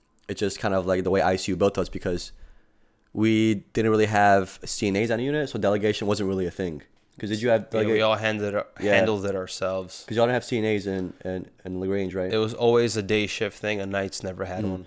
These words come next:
Speaker 1: Yeah, so in, at Christ, where I used to work, we had C N As sometimes, but, like, there, there were C N As, so it's just, like, the education difference from, like, me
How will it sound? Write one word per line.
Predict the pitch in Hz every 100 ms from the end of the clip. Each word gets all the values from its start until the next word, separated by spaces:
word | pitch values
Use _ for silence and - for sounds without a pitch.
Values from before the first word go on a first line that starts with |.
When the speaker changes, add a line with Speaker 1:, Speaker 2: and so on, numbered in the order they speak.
| - 90
Speaker 1:
Yeah, | 92 90
so | - 101 95
in, | - 95 92 92 -
at | 95 -
Christ, | 117 117 -
where | 92
I |
used | 92 90
to | 92
work, | 95
we | 101
had | 104
C | - 113
N |
As | 98 92
sometimes, | 113 104 95 92 90
but, | - 92 92 90 - - - - -
like, | 95 92 92 - _ _ _ _ _ _ _ _ _ _ -
there, | 107 107
there |
were | 120
C | - 135
N | 123
As, | 113 98 92
so | - 110 101
it's | 101
just, | 107 -
like, | 104 98
the | 98
education | 104 104 113 107 104
difference | 101 107 98
from, | 101
like, | 92 90
me | 95 104 104